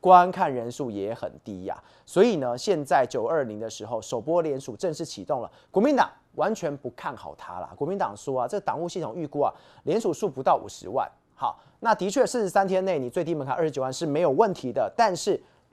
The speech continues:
二十九万那又怎么样啊？不会难啊，但你能不能冲到一定的数字，其实非常的关键。好，那现在有个说法，为什么没办法冲到这么高的数字？因为当时那些挺他的地方议长，哎，人嘞，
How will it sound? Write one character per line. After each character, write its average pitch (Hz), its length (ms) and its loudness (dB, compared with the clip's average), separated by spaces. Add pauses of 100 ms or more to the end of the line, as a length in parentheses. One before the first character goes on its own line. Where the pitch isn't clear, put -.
(120)
二 277 80 2
十 233 60 0
九 196 80 4
万 220 140 8
那 262 80 4
又 262 120 6
怎 165 120 -4
么 143 80 -4
样 196 200 4
啊？ 156 240 -2
不 208 60 2
会 302 120 6
难 202 200 4
啊， 220 180 4 (200)
但 233 200 2 (120)
你 143 80 -6
能 143 100 -2
不 202 80 0
能 185 100 -2
冲 185 220 -6
到 180 200 2
一 131 60 -8
定 165 160 -4
的 139 60 -2
数 143 260 -4
字， 151 240 -2 (280)
其 135 100 -6
实 127 180 -4
非 180 280 0
常 107 200 -10
的 104 80 -12
关 131 220 -2
键。 165 180 0 (360)
好， 143 180 2
那 277 100 4
现 285 140 8
在 240 40 6
有 170 60 2
个 143 60 4
说 180 180 2
法， - 240 0 (100)
为 330 120 4
什 226 100 -2
么 180 60 0
没 170 60 -2
办 214 100 6
法 175 60 4
冲 180 160 0
到 175 40 -2
这 175 60 -6
么 143 80 -6
高 131 140 2
的 117 80 2
数 120 160 -8
字？ - 260 -10
因 202 100 -6
为 240 80 0
当 240 240 0
时 175 140 -6
那 190 100 -2
些 180 120 0
挺 127 200 -8
他 151 140 0
的 147 60 4
地 180 160 -4
方 175 160 0
议 175 80 -4
长， 131 120 -4 (100)
哎， 156 220 -4
人 123 220 -4
嘞， 127 160 -2